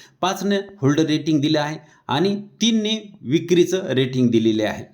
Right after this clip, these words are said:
बी अँड के सिक्युरिटीज या ब्रोकरेज फर्मने hold to सेलचे रेटिंग कमी केले आहे.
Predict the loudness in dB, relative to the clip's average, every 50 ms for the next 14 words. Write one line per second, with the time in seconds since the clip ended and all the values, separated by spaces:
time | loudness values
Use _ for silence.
0 | _ _ -20 -18 _ -2 2 4 4 4 2 0 -4 -4 -6 -6 -4 -4 -4 -2
1 | -2 -2 0 0 0 -2 -2 0 0 0 0 0 0 -2 -2 0 0 0 -2 -2
2 | -2 -2 0 2 4 4 4 4 2 0 2 4 4 4 4 2 -2 -4 -2 2
3 | 2 2 2 2 0 0 2 0 0 0 -2 -2 -2 0 0 0 0 0 0 0
4 | 0 0 0 -2